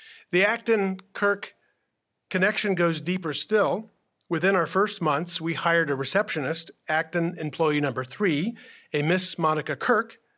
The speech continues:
Russell and Annette's oldest daughter. Not long after that, we hired a smart young budding intellectual as employee number four.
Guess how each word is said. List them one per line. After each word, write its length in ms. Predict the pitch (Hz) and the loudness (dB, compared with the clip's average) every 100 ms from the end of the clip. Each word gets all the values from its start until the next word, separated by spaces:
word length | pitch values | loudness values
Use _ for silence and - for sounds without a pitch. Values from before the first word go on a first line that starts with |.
| _ _ _ _ _ _ _ _ _ _ _ _ _ _ _ _ _ | _ _ _ _ _ _ _ _ _ _ _ _ _ _ _ _ _
Russell 360 | 160 151 175 151 | -4 -2 -2 -2
and 100 | 147 | 0
Annette's 240 | 156 156 | -2 -2
oldest 300 | 147 156 127 | -4 -4 -6
daughter. 380 | 139 123 135 220 - _ _ _ _ _ _ _ - | -4 -4 -4 -8 -14 _ _ _ _ _ _ _ -2
Not 220 | 180 185 | 0 2
long 300 | 269 294 294 | 2 4 2
after 260 | 269 175 160 | 0 -2 0
that, 460 | 226 202 165 196 | 2 4 2 0
we 280 | 170 156 170 | -2 -2 -4
hired 380 | - 190 180 151 | -2 2 2 2
a 60 | |
smart 340 | 147 185 185 185 | 0 2 2 2
young 280 | 175 160 151 | 0 0 0
budding 300 | 160 165 160 | 0 2 0
intellectual 640 | 151 160 190 190 180 156 | 0 0 2 2 0 0
as 140 | 143 | -2
employee 380 | 151 - 180 156 | -4 -2 0 0
number 200 | 151 139 | -2 -4
four. 640 | 135 - 247 175 180 220 | -6 0 4 4 4 0